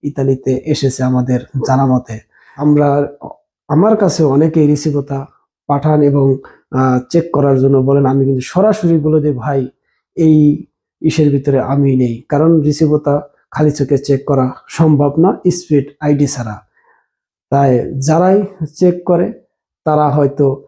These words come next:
পরবর্তীতে একটি সমালোচনার সম্মুখীন হয়ে থাকে সব সময়, বিগত দিনে হয়েছে। এখন যারা করতেছে তারাও ইনশাল্লাহ সমালোচনার সম্মুখীন হবে। খালি চোখে দেখা ফেক বলে দিল,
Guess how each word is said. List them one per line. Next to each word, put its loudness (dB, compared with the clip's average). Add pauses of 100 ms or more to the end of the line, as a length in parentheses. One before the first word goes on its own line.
(260)
পরবর্তীতে 2 (360)
একটি -8
সমালোচনার 0
সম্মুখীন 0 (380)
হয়ে 2
থাকে -2
সব -2
সময়, -2
বিগত 0
দিনে 4
হয়েছে। 0 (120)
এখন 2
যারা 2
করতেছে -4 (320)
তারাও 2
ইনশাল্লাহ 0 (320)
সমালোচনার 0
সম্মুখীন -2
হবে। -4 (640)
খালি 2
চোখে 2
দেখা 2
ফেক 0
বলে 4
দিল, 2